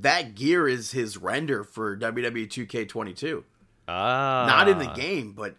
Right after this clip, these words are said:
Speaker 1: on the, the website. That's what, that's, that was his gear. That was the gear he was gonna be using when they rumored to, uh, to s-, delay it even further because he looked too much like Macho Man.
Speaker 2: That's what I heard a rumor, too, that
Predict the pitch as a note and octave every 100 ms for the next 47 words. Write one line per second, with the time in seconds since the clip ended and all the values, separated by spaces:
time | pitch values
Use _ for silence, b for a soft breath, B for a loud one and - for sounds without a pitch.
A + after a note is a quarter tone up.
0 | _ - _ - A2+ A#2 C#3 B2+ A#2+ G#2
1 | G2+ B2+ D#3+ - G2 F#2 A2 A#2+ C3+ A#2
2 | F#2 C#3+ - F#2 _ - G#2 D#3+ D3 D3+
3 | G#2 G#2+ F#3 G#2+ A#2 G3+ D3+ C3+ D3 F3
4 | E3+ D3 D3 D3 C#3 B2+ D#3+ D3+ D3 B2
5 | B2+ _ _ _ _ _ _ B2 C#3+ C#3+
6 | B2 C#3 D#3 D3+ D3 A#2 - C#3+ C3+ B2+
7 | B2 B2 A#2+ G#2 - _ C3 B2 A#2 -
8 | - _ _ F2 B2+ G#2 B2 F3+ D#3 D3
9 | B2 B2 C#3+ G3 E3 C#3+ C#3 B2+ C#3 C#3+
10 | - E3 D#3 - C#3 C3+ C3+ G#3 G#3 C3+
11 | D2+ A#1+ _ _ _ _ _ _ _ _
12 | _ _ b b - D#3+ - F#4+ C#4 D3
13 | G3+ G3+ C#3 E3 F3 C#3+ - F3+ C3+ A#2